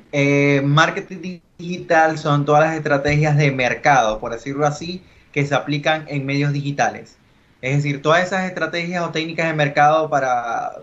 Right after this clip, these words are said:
para buscar satisfacer, atraer al consumidor a un producto potencial,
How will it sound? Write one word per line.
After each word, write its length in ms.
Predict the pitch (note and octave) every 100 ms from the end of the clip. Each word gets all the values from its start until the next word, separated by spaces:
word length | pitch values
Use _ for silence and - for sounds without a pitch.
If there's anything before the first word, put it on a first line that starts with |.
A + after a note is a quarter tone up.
| -
para 240 | C3 C3
buscar 440 | B2+ B2+ C#3+ C#3+
satisfacer, 800 | C#3+ D3+ D3 C#3+ B2 - D#3 D#3+
atraer 400 | D3+ C#3 B2+ B2
al 120 | C#3
consumidor 720 | C#3 C3+ C#3 B2 B2+ C#3 D3+ D3 - _
a 160 | A#2 B2
un 260 | B2+ C#3
producto 440 | C#3+ C#3+ C#3+ D3 C#3
potencial, 760 | C3+ C3 B2 D#3 D#3+ F3 G3